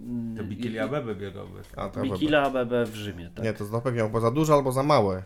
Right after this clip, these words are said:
Speaker 3: jakoś.
Speaker 1: Nie, on w-, on w ogóle pobiegł maraton po raz pierwszy w karierze, nie biegając go nigdy wcześniej. E, w finale Igrzysk Olimpijskich biegł z takim, e, angielskim zawodnikiem, który się nazywał Robertson.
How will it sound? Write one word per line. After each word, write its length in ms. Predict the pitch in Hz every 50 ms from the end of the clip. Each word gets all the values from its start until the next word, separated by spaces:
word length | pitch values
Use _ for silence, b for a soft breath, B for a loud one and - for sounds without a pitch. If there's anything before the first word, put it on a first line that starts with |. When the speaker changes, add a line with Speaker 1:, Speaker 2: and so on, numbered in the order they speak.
| - - -
Speaker 3:
jakoś. 260 | - 104 101 - 135
Speaker 1:
Nie, 140 | 143 143 131
on 120 | 131 135 127
w-, 180 | 123 139 - 147
on 120 | 139 139
w 80 | 127 143
ogóle 260 | 156 147 139 139 139
pobiegł 420 | 135 135 143 131 139 131 123 117 123
maraton 680 | 131 127 123 123 123 120 - 127 123 117 117 117 110
po 120 | - 117
raz 160 | 110 113 110
pierwszy 920 | - - - 120 117 117 110 104 - - - - 113 110 107 107 107 104 101
w 120 | 101 - -
karierze, 680 | - 104 101 98 98 107 110 107 113 110 110 110 110 101
nie 180 | 101 107 110
biegając 480 | 98 107 107 104 110 107 104 104 101 95
go 120 | 92 101 101
nigdy 280 | 95 95 92 90 95
wcześniej. 680 | 90 - - - 98 90 - - 110 127 156 190 220 214 B B B B B B B B B B -
E, 260 | 117 113 113 113 110
w 40 | 110
finale 500 | - - - 123 117 120 117 110 104 107
Igrzysk 320 | 104 104 107 104 - -
Olimpijskich 840 | - 104 101 101 98 - 107 101 98 - - - 151 175 180 175 123
biegł 220 | 110 120 123 117 -
z 60 | -
takim, 400 | - 107 104 - - 107 104 107
e, 480 | 104 - - 101 101 95 95 101 98
angielskim 540 | - 104 104 101 117 117 104 - - 101 98
zawodnikiem, 480 | 98 104 92 95 95 101 95 - 98 92
który 160 | 95 98 98
się 100 | - -
nazywał 340 | 101 98 90 92 95 90 92
Robertson. 600 | 101 104 98 101 98 - - - - 147 165 196